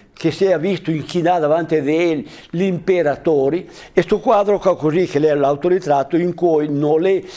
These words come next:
ca in Cadore, ma lei a Madrid, in Spagna, perché parla che si è più di undici questi autoritratti, ma che, che mi dà coraggio di, di, di parlare bene di él.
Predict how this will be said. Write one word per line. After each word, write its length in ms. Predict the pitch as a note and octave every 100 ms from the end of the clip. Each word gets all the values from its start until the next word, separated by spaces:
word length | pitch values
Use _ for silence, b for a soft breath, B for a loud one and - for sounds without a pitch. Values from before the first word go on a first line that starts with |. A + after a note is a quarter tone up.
| B B
ca 160 | - E3+
in 140 | D#3
Cadore, 500 | - C#3+ C#3 D#3+ F#3+
ma 160 | D#3 D3+
lei 220 | D#3 D#3+
a 80 | D3+
Madrid, 680 | D3+ D3 D3+ D#3 C3+ B2+ F#3
in 220 | G#3 E3
Spagna, 580 | - - B2+ A2+ B2 A#2+ - b b b b
perché 540 | E3 D#3 E3+ E3+ C#3+ -
parla 300 | D3+ C#3 C3+
che 220 | B2+ C3
si 160 | - D3+
è 100 | C#3+
più 240 | D3 D#3+
di 140 | B2+
undici 400 | D3+ D#3 C3 B2+
questi 180 | A#2 C3+
autoritratti, 1040 | B2 E3+ D3 C#3 C3 B2 A#2 A#2+ G#2 - G2+ B B B B
ma 100 | F3
che, 240 | D#3 B3+ B3+
che 320 | - D#3+ -
mi 420 | - E3+ D#3+ - -
dà 500 | G3 E3+ F3 D#3+ - F3+ -
coraggio 720 | - F#3 D#3+ D#3 D3 D3+ D#3 D#3 B B
di, 300 | - D3 E3+
di, 300 | E3+ D3+ D#3
di 160 | C#3 D#3
parlare 720 | - - - D#3+ D3+ D#3+ D3
bene 500 | D3 E3 D#3 C#3+ D3+
di 260 | C#3+ C3+ B2
él. 160 | B2+